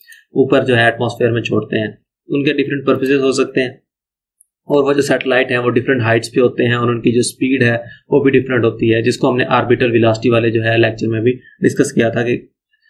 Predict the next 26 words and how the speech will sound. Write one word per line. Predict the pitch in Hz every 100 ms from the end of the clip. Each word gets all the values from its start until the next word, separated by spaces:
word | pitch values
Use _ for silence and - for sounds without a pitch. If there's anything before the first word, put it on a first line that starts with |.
| - -
जो | 123 139 143
orbiter | 139 123 120 139 143 131
हैं | 113 104 _ _ _ -
जिसमें | 131 139 139
वो | 131 143 143 - -
satellite | - 127 127 127
move | 123 127 135
करता | 131 - 120 113
है | 117 -
वो | -
डिपेंड | 131 127 - 147
कर | -
रहा | 120
होता | 117 123
है |
ज़मीन | 120 117 117 120
की, | -
से | -
height | 135 113 107
से, | - 127
कि | 123
जितनी | 120 127 147
height | 127 131
आप | 131 117
ज़्यादा | 113 123
रखेंगे | 123 131 127 131